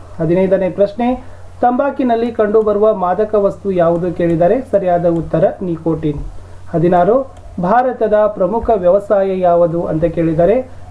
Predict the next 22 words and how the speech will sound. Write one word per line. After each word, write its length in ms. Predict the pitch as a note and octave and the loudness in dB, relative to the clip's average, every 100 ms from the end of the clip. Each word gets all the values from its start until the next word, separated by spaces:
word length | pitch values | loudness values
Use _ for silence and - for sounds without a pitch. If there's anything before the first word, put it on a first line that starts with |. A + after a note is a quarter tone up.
| - | -2
so 120 | G3 E3+ | -2 0
ಕೃಷಿ 300 | A#3 G#3+ C4+ | -2 0 0
ಅಂತ 220 | D#4 F#3 | 0 2
ಹೇಳ್ಬೋದು. 580 | G3 F3+ F3+ F3 E3+ A3 - - | 0 0 2 2 2 0 0 -6
ಕೃಷಿನೇ 400 | F3+ A3 A#3 A#3 | -6 -2 0 0
ಭಾರತ 480 | E3+ F3 F3+ E3 A#3 D4 - - - G#3 | 0 2 2 2 0 0 -4 -12 -6 0
ಅವಲಂಬಿಸಿರ್ತಕ್ಕಂಥ 1000 | G3+ A3+ G#3+ F#3+ F3+ E3 E3 F3 E3 G3+ | 2 0 -2 -4 -6 -4 -2 0 2 2
ಮುಖ್ಯವಾಗಿರ್ತಕ್ಕಂಥ 1120 | F#3 D#3 - G3+ F#3 D#3+ D3+ D3+ D#3 D3 G#3+ - | 2 -4 0 2 2 -2 -6 -4 -2 -2 -2 0
ವ್ಯವಸಾಯ. 440 | F#3+ D#3 - C#3+ D3+ - - - - | -2 -2 -6 -10 -10 -14 -14 -12 -2
ಇನ್ನ 140 | C4+ B3 B3+ - - - - | 2 4 2 -4 -18 -14 -2
ಎರಡು 220 | B3 C4+ | 0 2
ಅಂಕದ 240 | C4+ B3 A#3 | 0 0 0
ಪ್ರಶ್ನೆಗಳಿಗೆ 640 | A3 G#3+ - A3 G#3 G3+ | 0 -2 0 2 4 4
ಹೋಗೋಣ. 340 | F#3+ F#3+ A3+ A3 G3 | 2 2 2 2 2
ಪ್ರಶ್ನೆ 420 | F#3+ G#3 G3 G#3 | 0 0 0 0
ಹದಿನೇಳು, 720 | F#3 F#3 A3 A3+ G3+ G#3 - - - E3+ | -2 0 2 2 2 0 -6 -18 -8 -2
ಬಸವಣ್ಣನವರು 800 | A3+ C#4 C#4+ C#4 A#3+ A3 G#3+ A3 | 0 2 0 2 0 2 2 0
ಮಾಡಿದ 420 | G#3 F#3+ F#3 F#3 F#3+ F3 | 0 0 0 0 0 0
ಕಲ್ಯಾಣ 420 | D#3+ G#3 A#3 A3+ A3 | 0 4 4 2 0
ಕಾರ್ಯಗಳಾವವು 800 | F#3+ F#3 F3+ F3 E3+ E3 D#3 E3 | 0 0 0 2 2 0 -2 -4
ಅಂತ 200 | E3 D#3 | -4 -2
ಕೇಳಿದ್ದಾರೆ. 560 | A3 F3+ D#3+ D3+ C#3+ | 0 0 0 0 -2